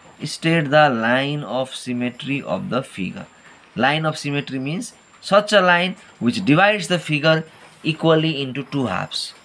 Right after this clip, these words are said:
Such kind of lines are called line of symmetry. You can see this line is a line of symmetry. Why? Because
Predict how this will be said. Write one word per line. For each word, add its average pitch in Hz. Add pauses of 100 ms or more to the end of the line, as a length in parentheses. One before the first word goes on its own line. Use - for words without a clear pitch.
Such -
kind 139
of 127
lines 120
are 113
called 139 (360)
line 107
of 120
symmetry. 92 (400)
You 117
can 120
see 113 (360)
this 156
line 101
is 101
a 104
line 104
of 101
symmetry. 92
Why? 135
Because 120